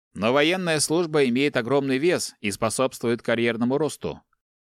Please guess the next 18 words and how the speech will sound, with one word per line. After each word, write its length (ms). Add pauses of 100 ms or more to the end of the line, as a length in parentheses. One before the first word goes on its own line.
(640)
Найти 400
заветную 560
пластинку 600
с 60
базой 380
знаний 460
по 100
управлению 800
этим 300
чудо-агрегатом 960 (100)
оказалось 560
на 100
самом 360
деле 240
не 100
так 220
и 20
сложно. 560